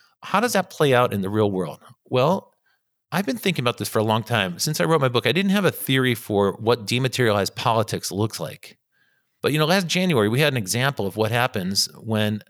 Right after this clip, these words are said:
a group of people who spend more of their time in fantasy worlds, who've been programmed by people with an agenda to believe stuff that simply isn't true. We saw what happened on January sixth. They stormed the Capitol. They were successful.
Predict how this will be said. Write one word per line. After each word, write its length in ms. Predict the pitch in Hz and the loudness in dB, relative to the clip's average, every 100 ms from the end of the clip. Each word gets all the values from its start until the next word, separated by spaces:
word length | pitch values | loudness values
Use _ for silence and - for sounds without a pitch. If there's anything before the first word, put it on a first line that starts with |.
| - 113 | -10 -8
a 80 | |
group 260 | 104 151 160 | -4 -4 -4
of 120 | - | -4
people 400 | - 135 - 95 | -2 0 0 -2
who 160 | 107 107 | -2 -4
spend 340 | - 131 117 | -2 -2 0
more 240 | 107 123 151 | 0 2 2
of 80 | |
their 100 | 127 | 0
time 280 | 104 117 110 | -2 0 0
in 100 | 90 | -2
fantasy 540 | - 123 113 117 - 90 | -4 -4 -2 -2 -4 -2
worlds, 420 | 98 101 76 - | 0 0 -2 -8
who've 120 | 95 | -4
been 140 | 95 | -4
programmed 760 | - - 139 156 98 76 90 92 | -4 0 2 2 0 -4 -8 -6
by 140 | 95 95 | -6 -4
people 360 | 110 101 101 | -4 -2 -2
with 140 | 98 98 | 0 -2
an 80 | |
agenda 540 | 87 87 104 120 82 - - - _ - | -4 -2 0 0 -4 -8 -16 -20 _ -6
to 100 | 104 | -4
believe 320 | 107 139 127 | 0 0 0
stuff 260 | - 107 | 0 0
that 140 | - - | -2 -2
simply 340 | 127 113 110 | -2 0 2
isn't 220 | 107 98 | 2 0
true. 320 | - - 127 98 | -4 -2 0 0
We 100 | 123 | -2
saw 200 | 196 190 | 0 2
what 120 | 127 | 2
happened 300 | 175 - 90 | 0 0 -2
on 60 | |
January 280 | 90 107 101 | 0 0 0
sixth. 320 | - 165 - | 2 0 0
They 60 | 117 | -2
stormed 340 | - 160 160 | -2 0 0
the 60 | 120 | 0
Capitol. 640 | - 156 160 78 92 110 _ _ - | -2 -2 -2 -6 -8 -10 _ _ -4
They 80 | 104 | -2
were 80 | 95 | -2
successful. 720 | 120 - 233 - - - | 0 2 2 0 -4 -14